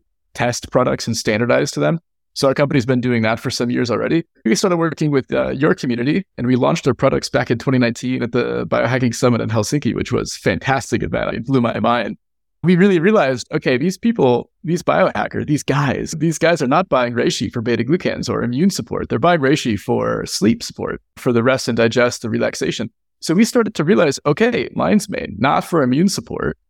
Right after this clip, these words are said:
right? Beta glucans. It's around cognition, performance, brain performance, unlocking that potential. Cordyceps for energy. So we said, okay, so, so we said, "Oh my God, there's these, okay, there's these uses, use cases that this, this group is really saying, 'Hey, this is really what we need to pay attention to.'"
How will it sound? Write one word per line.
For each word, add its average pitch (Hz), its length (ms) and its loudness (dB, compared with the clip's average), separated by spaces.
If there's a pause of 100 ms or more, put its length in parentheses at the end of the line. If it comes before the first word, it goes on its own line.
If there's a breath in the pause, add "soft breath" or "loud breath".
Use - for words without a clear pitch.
right? 131 320 0
Beta 123 200 4
glucans. - 560 -2 (220)
It's 139 200 -2
around 131 360 0
cognition, 127 680 -2
performance, - 560 -6
brain 147 260 2
performance, - 720 -8
unlocking 120 460 0
that 113 260 0
potential. - 500 -4 (180)
Cordyceps 170 540 0
for 127 140 -4
energy. - 540 0
So 165 200 2
we 196 120 2
said, - 160 -4
okay, 190 300 2
so, - 240 -4
so 175 120 -2
we 202 120 2
said, - 160 -2
"Oh 262 160 4
my 233 100 2
God, 170 220 0
there's 143 120 -2
these, 151 200 -6
okay, 151 240 0
there's 123 180 -4
these 127 180 -6
uses, 143 460 2
use 202 160 0
cases 120 540 -2
that 123 180 2
this, 120 320 2
this 131 220 0
group 131 180 4
is 123 140 0
really 135 120 6
saying, 120 260 2
'Hey, 135 180 4
this 143 180 2
is 127 100 0
really 131 140 4
what 123 160 0
we 123 60 0
need 123 100 2
to 117 80 0
pay 117 140 2
attention 123 420 0
to.'" 110 260 -4